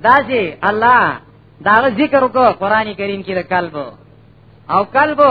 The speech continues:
کاف، لام، بی. قرآن چې کله وی، او دا نوم دې پکې وي، نو الله پې درله دېرش نیکۍ هم درکوي. دېرش نیکۍ پې درته میلاویږي.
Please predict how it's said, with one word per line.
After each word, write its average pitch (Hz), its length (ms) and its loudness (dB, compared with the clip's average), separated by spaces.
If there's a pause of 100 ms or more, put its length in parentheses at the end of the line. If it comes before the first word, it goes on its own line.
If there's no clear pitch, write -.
(240)
کاف، 247 380 2 (160)
لام، 214 480 -2
بی. 165 400 -8 (280)
قرآن 277 360 0
چې - 80 -12
کله 247 340 -4
وی، 190 380 -2 (500)
او 196 160 2
دا 269 200 2
نوم 294 180 -6
دې 277 140 -4
پکې 247 160 -8
وي، 285 160 -8
نو 247 100 -4
الله 233 260 0
پې 233 100 -8
درله 208 220 -6
دېرش 202 300 -6
نیکۍ 208 320 -8
هم 180 100 -8
درکوي. 135 380 -12 (1600)
دېرش 277 280 2
نیکۍ 247 320 2
پې 254 120 2
درته 214 200 0
میلاویږي. 180 640 0